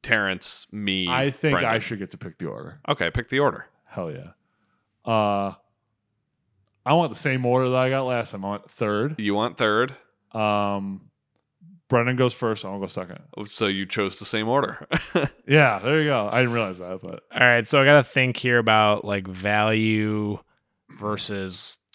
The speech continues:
Speaker 3: like, who might get picked.
Speaker 2: Robot Squidward doing sicko mode is on the board.
Speaker 3: <laughs> He was already on the show. <laughs> Uh, so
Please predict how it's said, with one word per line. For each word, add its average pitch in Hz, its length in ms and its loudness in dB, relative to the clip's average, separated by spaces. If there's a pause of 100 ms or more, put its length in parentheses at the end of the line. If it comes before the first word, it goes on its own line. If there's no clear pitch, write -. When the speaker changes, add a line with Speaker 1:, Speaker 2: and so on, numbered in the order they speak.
(160)
Speaker 3:
like, 95 180 -8
who 127 140 0
might 110 200 0
get 104 180 -6
picked. - 480 -4
Speaker 2:
Robot 135 400 6
Squidward 123 400 -2
doing 120 180 -2
sicko 113 360 -4
mode 110 300 -2 (600)
is 120 280 2
on 107 160 0
the 98 80 -6
board. - 360 -2
Speaker 3:
<laughs> - 40 -14 (840)
He 160 200 6
was 147 120 4
already 135 200 6
on 131 100 2
the 113 60 0
show. 156 340 4
<laughs> - 40 10 (920)
Uh, 123 580 8
so 131 580 10